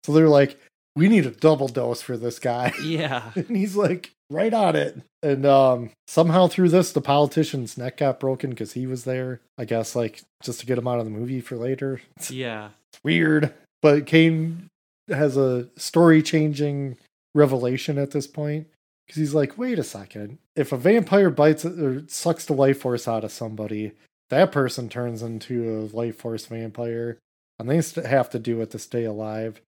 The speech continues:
Speaker 1: This is just exponentially gonna get out of hand 'cause she's been on the loose for a while now."
Speaker 2: Right, right.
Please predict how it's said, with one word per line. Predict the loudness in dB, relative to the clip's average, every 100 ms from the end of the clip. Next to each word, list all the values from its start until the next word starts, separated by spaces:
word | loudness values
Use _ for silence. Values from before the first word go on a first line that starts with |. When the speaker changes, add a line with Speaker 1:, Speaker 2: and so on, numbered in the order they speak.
| _
Speaker 1:
This | -2 -2
is | 0
just | 0 -2 -2
exponentially | -2 0 2 2 2 0 -2 0
gonna | -2
get | -2 -2
out | -4
of | -2
hand | -2 -2 -4
'cause | -6 -4
she's | 2 2
been | 4 4
on | 4 2
the |
loose | 0 0 -2 -6 -16 _ _ _ 2
for | 6
a | 6
while | 6 4 4 2
now." | 0 -2
Speaker 2:
Right, | -2 -4 -8 -6
right. | -4 -6 -10